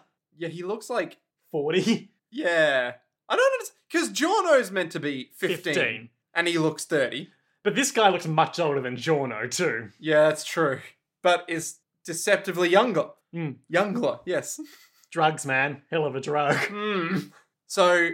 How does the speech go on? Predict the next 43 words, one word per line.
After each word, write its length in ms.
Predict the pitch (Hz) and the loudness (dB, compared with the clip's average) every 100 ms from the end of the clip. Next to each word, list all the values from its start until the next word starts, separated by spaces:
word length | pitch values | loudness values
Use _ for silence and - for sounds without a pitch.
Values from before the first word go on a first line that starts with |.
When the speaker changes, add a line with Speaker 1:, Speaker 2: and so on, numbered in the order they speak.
| - _ _ _ | -6 _ _ _
Speaker 1:
this 280 | 202 208 - | -2 -2 -10
kid, 400 | - 302 202 - | -6 0 0 0
this 180 | 165 180 | -2 0
fucking 480 | - 277 226 208 160 _ _ _ - | 0 0 0 -6 -8 _ _ _ -14
whiny 500 | 131 202 269 277 254 | -2 4 4 4 2
little 260 | 240 254 | 2 0
kid. 400 | - 190 123 120 _ _ | 0 0 0 -2 _ _
Speaker 2:
He's 120 | - 135 | -16 -4
walking, 380 | 202 196 190 - | -2 -2 -6 -8
and 140 | 165 | -2
there's 180 | 170 160 | 0 0
this 140 | 190 | -6
fly 560 | - - 196 214 220 165 | -10 -12 0 4 6 4
buzzing 340 | 185 175 170 165 | 6 2 2 -4
in 80 | 165 | -4
front 160 | 165 | -4
of 80 | 139 | -4
his 100 | 139 | -6
face. 360 | - 135 113 - - | 0 0 0 -10 -10
And 80 | 175 | -2
we 60 | |
get 80 | 170 | 2
a 60 | 220 | 2
lot 120 | 202 | 2
of 60 | 185 | -2
close-ups 640 | - 185 180 - - - | -2 -2 -2 -2 -6 0
of 120 | 202 | 0
this 180 | 180 160 | 0 -6
fly 540 | - 165 156 156 135 131 - - | -6 0 2 4 0 -2 -12 -14
just 160 | 131 | -6
being 120 | 180 | -4
like, 180 | 151 135 | -4 -6
"Bzzz." 720 | 165 160 165 165 165 170 160 _ _ | -6 -2 0 0 0 -2 -6 _ _
Speaker 1:
Now, 140 | 175 190 | 0 0
if 140 | 196 | 2
there's 180 | 202 175 | 0 2
ever 160 | 208 | 2
been 340 | 220 190 170 160 | 2 2 0 -2
a 40 | |
more 180 | 151 147 | -2 -4
fitting 500 | - - 175 185 170 | -6 -6 -4 -4 -2
moment 480 | 156 147 127 113 - | 0 0 -2 -10 -8
that 220 | 139 - | -8 -8